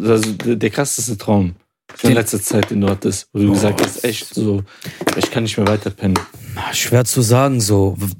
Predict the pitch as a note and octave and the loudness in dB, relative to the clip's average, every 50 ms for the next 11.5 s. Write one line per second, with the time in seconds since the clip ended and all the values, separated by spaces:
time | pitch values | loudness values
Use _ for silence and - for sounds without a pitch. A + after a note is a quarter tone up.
0 | - - - A2+ A2 A#2 A2 G#2+ C3 C3+ B2 - C3 A2+ - C3 B2 - - - | -10 -2 2 2 2 2 4 4 4 4 4 4 2 2 4 2 2 2 2 2
1 | B2 A2+ - - - _ _ _ _ _ _ _ _ _ _ _ _ _ _ _ | 2 2 0 -4 -10 _ _ _ _ _ _ _ _ _ _ _ _ _ _ _
2 | _ _ _ _ _ _ _ _ - - _ - - - B2+ A#2+ G#2 - - - | _ _ _ _ _ _ _ _ -20 -20 _ -10 -8 -6 -6 -6 -6 -6 -8 -6
3 | - - A#2+ A#2+ A#2 G#2+ A#2 C#3 C#3 C3+ B2+ A#2+ A#2+ - - A2+ A2+ G#2 G#2+ G#2+ | -2 0 2 2 2 4 4 4 4 4 4 2 2 0 0 -2 -2 0 0 0
4 | - - D3+ - - C#3 - D#3 D3+ C#3+ A#2+ C3 G#2+ - D3 C#3 C#3 C3+ C3 A#2 | 2 2 2 2 2 2 4 4 4 4 4 2 0 2 2 2 4 4 2 2
5 | B2+ A#2 G#2+ B2+ C#3 - - - A#2 A#2 A#2 G2 - - - - - - - - | 2 2 2 2 0 0 -2 0 2 2 2 2 0 -6 -8 -12 -18 -20 -16 -10
6 | - - - - - - - - - - - - - - A#2+ B2 A#2+ A2+ - - | -8 -8 -6 -4 -4 -4 -4 -6 -8 -14 -20 -2 2 4 4 6 4 4 2 0
7 | G#2 - A2 G#2 G#2 - - A#2 A#2 A#2 A2+ A2 G#2 G2+ A2 G#2+ G#2 - - G2+ | -2 -2 -2 -2 -2 0 2 2 4 4 4 4 4 4 4 2 2 -2 -6 -4
8 | G2 G2+ G#2 F#2 F#2+ G#2 G2+ G2 F#2 F2+ - - G2 F#2+ G2 G2 F2+ F2+ F#2 F2 | -2 0 0 2 4 4 4 4 2 0 0 0 0 2 2 2 2 2 2 2
9 | F2 F2+ F2 E2+ F2+ F2 F#2 F#2+ - - - _ - - - - - A2+ A2+ G2+ | 0 0 -2 0 0 -2 -2 -4 -8 -12 -20 _ -20 -18 -16 -6 0 2 4 4
10 | C#3+ C#3 - B2+ A#2+ A#2 - - - C3+ D3+ D#3+ D#3+ D#3 D#3 C#3+ C#3 C#3 C3 B2+ | 4 4 4 2 2 2 0 2 2 4 4 4 4 4 4 4 4 2 2 2
11 | B2+ A2+ G#2 C3+ D#3 D3+ - - - - | 0 2 2 2 0 0 -2 -8 -18 -20